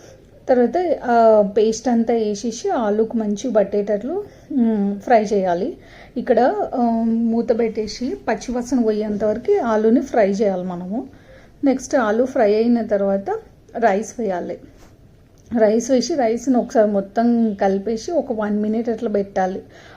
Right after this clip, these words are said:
అప్పుడు మంచి పూల్ పూల్ వస్తుంది అనమాట రైస్. తర్వాత నేను ఇక్కడ వన్ గ్లాస్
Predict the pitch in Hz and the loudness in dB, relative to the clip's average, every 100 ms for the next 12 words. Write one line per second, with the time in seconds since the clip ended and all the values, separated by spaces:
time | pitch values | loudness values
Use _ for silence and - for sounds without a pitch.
0 | - 214 254 233 214 277 - 240 214 202 | -8 -2 2 2 0 -4 -2 0 -2 -2
1 | 226 220 202 - 214 196 185 180 190 185 | -2 0 -2 -4 -4 -4 -4 -4 -4 -2
2 | 175 180 - - - - - - 262 233 | -4 -8 -14 -16 -20 -20 -8 0 2 2
3 | 214 262 403 262 254 240 247 233 214 208 | 0 -2 -2 -2 4 4 4 2 2 0
4 | 220 208 220 226 240 | -2 0 0 -2 -2